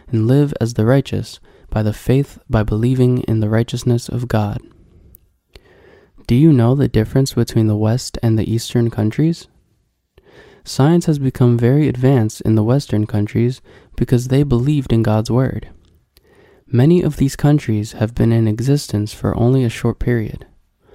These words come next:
So we can say technology and science has become very advanced in the West compared to the Eastern countries. Why is this? Is it because they are more intelligent than other countries? Not at all.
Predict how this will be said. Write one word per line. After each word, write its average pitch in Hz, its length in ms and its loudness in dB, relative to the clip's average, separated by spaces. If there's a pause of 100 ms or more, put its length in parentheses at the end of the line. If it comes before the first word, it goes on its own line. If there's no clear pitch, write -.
(420)
So - 220 0
we 143 180 2
can 175 220 2
say 135 240 0
technology 139 800 0
and 123 120 0
science 117 500 0
has 113 140 -2
become 107 380 -2
very 127 320 0
advanced 120 540 0
in 113 100 0
the 107 80 0
West 117 480 -4
compared 107 320 -2
to 113 140 -6
the 113 100 -2
Eastern 117 460 -2
countries. 107 560 -8 (760)
Why 127 200 0
is 156 200 2
this? - 380 -6 (840)
Is 117 160 0
it 113 100 0
because 117 360 0
they 113 120 2
are 110 120 2
more 110 200 2
intelligent 107 680 -2
than 123 120 -2
other 110 220 -2
countries? 160 580 -2 (680)
Not 139 160 2
at 110 140 0
all. - 400 -2